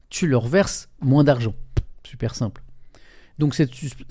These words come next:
la, la réforme des retraites, elle est censée faire gagner de l'argent à l'État. Enfin, économiser de l'argent, moins dépenser. Si tu la suspends, eh ben, euh, ces économies attendues, elles vont pas se produire.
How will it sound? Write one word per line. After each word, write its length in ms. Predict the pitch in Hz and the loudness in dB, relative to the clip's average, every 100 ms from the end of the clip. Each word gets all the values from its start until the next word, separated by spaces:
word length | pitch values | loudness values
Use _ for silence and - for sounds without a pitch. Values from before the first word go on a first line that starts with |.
| - - | -12 -4
la, 180 | 127 120 | -2 0
la 200 | 127 117 | 2 4
réforme 280 | 127 156 | 4 4
des 60 | 123 | 4
retraites, 300 | 123 180 208 | 4 4 4
elle 80 | 135 | 4
est 40 | |
censée 440 | 123 135 196 185 - | 4 2 4 4 2
faire 260 | - 156 | 2 2
gagner 260 | 139 135 143 | 4 4 4
de 60 | 135 | 2
l'argent 380 | 120 151 160 - - - | 0 -2 -6 -10 -20 -10
à 80 | 139 | -8
l'État. 280 | 135 123 - - | -8 -10 -16 -16
Enfin, 100 | - | -4
économiser 540 | 175 - 175 143 139 156 | 0 4 6 6 4 2
de 60 | |
l'argent, 220 | 135 120 117 - - | 0 -4 -6 -14 -6
moins 180 | 123 123 | 2 4
dépenser. 380 | 131 123 110 113 - - - _ - - _ - | 4 0 -4 -6 -12 -20 -20 _ -20 -20 _ -10
Si 160 | - 185 | -2 2
tu 100 | 196 | 6
la 140 | 151 | 6
suspends, 580 | - 165 - 254 - - - - - - - | 4 0 4 4 4 -8 -20 -20 -20 -20 -8
eh 60 | 143 | 0
ben, 220 | 151 139 _ - - - - | 0 -2 _ -20 -20 -12 -2
euh, 840 | 135 127 127 127 127 123 131 143 - | 2 4 4 2 2 0 -2 -6 -10
ces 300 | 127 147 131 | -6 0 4
économies 440 | 156 160 156 160 - | 6 6 6 2 2
attendues, 380 | 156 151 143 214 | 0 2 2 4
elles 80 | 156 | 2
vont 120 | 151 | 2
pas 120 | 190 | 2
se 80 | - | 2
produire. 400 | 185 160 123 | 2 2 0